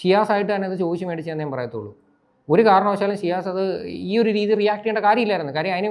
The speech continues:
വേണ്ടി ഷിയാസിനെ ഒരു മോശപ്പെട്ട രീതിയിലും ഈ പുള്ളി സംസാരിച്ചിട്ടില്ല. അനാവശ്യമായിട്ട് പോയി ചൊറിഞ്ഞതാണ്. അഖിൽ മാരാറിൻ്റെ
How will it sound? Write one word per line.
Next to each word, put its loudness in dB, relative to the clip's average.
വേണ്ടി 0
ഷിയാസിനെ -2
ഒരു 4
മോശപ്പെട്ട 4
രീതിയിലും 4
ഈ 2
പുള്ളി 2
സംസാരിച്ചിട്ടില്ല. -2
അനാവശ്യമായിട്ട് 4
പോയി 6
ചൊറിഞ്ഞതാണ്. -2
അഖിൽ 0
മാരാറിൻ്റെ 4